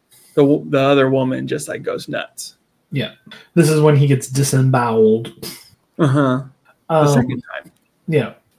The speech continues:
Speaker 2: Well, like, the big store owner, like, fights her off at the giant club. He's a very large man. I don't think we
Speaker 1: Yeah.
Speaker 2: said
Speaker 1: Well,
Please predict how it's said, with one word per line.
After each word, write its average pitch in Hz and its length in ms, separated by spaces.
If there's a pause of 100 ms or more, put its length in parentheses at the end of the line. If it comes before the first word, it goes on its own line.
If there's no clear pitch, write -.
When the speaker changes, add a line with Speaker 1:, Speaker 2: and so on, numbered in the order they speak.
(140)
Speaker 2:
Well, 170 100
like, 151 140
the 156 80
big 185 680
store 156 320
owner, 151 300
like, 135 240
fights 139 300
her 151 100
off 139 200
at 143 60
the 143 80
giant 135 300
club. 143 240
He's 220 220
a 160 60
very 131 440
large - 380
man. 92 380 (180)
I 165 80
don't 156 120
think 139 160
we 131 100
Speaker 1:
Yeah. 123 60 (360)
Speaker 2:
said 127 300
Speaker 1:
Well, 190 180